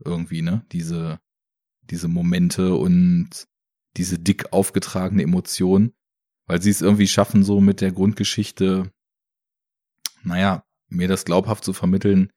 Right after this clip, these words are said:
dass diese Emotionen wirklich da sind und der Stil und die ganze Art und Weise und eben auch der Mut dazu, dick aufzutragen, ähm, verstärkt das dann irgendwie so, wo es an anderer Stelle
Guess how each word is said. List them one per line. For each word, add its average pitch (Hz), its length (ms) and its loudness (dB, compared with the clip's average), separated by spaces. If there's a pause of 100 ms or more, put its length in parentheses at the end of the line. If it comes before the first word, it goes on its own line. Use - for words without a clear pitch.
(440)
dass 87 140 -6
diese 90 240 -2
Emotionen 95 580 4
wirklich 98 320 0
da 92 220 2
sind 98 400 2
und - 260 -8
der 92 80 -4
Stil 117 640 2
und 92 180 -2
die 92 60 0
ganze 95 280 0
Art 92 180 -2
und 82 180 -2
Weise 98 540 0 (480)
und 71 140 -6
eben 90 140 0
auch 87 140 -2
der 92 140 0
Mut 98 340 -2
dazu, 98 340 -2
dick 92 260 -2
aufzutragen, 85 1040 -2 (200)
ähm, 90 580 -2 (140)
verstärkt - 520 0
das - 120 -6
dann 82 160 -4
irgendwie 87 240 -10
so, 78 200 -12
wo - 60 -12
es - 120 -6
an 85 100 0
anderer 87 320 -2
Stelle 90 500 -2